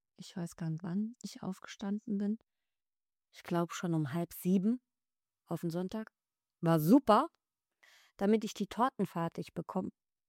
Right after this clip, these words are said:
Weil wir am, äh, Sonntag noch zum Frühstücken bei der Schwiegermama eingeladen waren und von dort aus direkt schon auf den Geburtstag von meinem Patenkind gefahren sind.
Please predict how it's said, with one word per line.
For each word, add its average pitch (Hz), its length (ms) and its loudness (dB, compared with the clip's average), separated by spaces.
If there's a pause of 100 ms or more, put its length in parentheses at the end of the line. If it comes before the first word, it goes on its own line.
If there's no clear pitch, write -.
(540)
Weil 175 280 2
wir 202 400 4
am, 190 920 2
äh, - 20 -8 (200)
Sonntag 190 320 -2
noch 190 180 -2
zum 165 240 -4 (140)
Frühstücken 226 640 2
bei 208 100 0
der 202 120 0
Schwiegermama 190 500 0
eingeladen 170 480 -2
waren 185 220 -2 (540)
und 185 120 4
von 180 320 2
dort 190 320 2 (100)
aus 269 380 2
direkt 208 440 -2
schon 214 380 4 (200)
auf 190 220 2
den 180 140 4
Geburtstag 196 540 0
von 180 180 -2
meinem 175 200 2
Patenkind 175 560 -2
gefahren 165 400 -2
sind. 185 200 -4